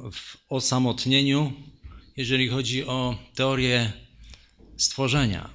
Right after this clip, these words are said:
Mnóstwo ludzi, kościołów, e, przyjęło też, e,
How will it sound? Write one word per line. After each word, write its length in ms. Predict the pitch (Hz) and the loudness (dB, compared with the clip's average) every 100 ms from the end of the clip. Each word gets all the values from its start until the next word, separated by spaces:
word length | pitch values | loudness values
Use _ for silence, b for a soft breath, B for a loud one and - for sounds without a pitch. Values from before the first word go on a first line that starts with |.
| - | -16
Mnóstwo 960 | 101 104 98 101 131 - - 135 131 - - 135 107 | -14 -10 -4 -2 0 -2 0 2 2 -2 -8 -8 -2
ludzi, 480 | 117 131 123 135 131 | 0 0 2 0 0
kościołów, 800 | 113 - - 123 123 120 - - _ _ _ b b b b b - | -2 -2 0 0 0 -2 -6 -16 _ _ _ b b b b b -6
e, 260 | 113 104 98 - | 0 0 -2 -2
przyjęło 560 | - - 117 139 120 | 4 4 6 4 2
też, 440 | - 135 131 - - | 2 2 2 2 0
e, 420 | 123 120 120 117 | 0 0 -2 -4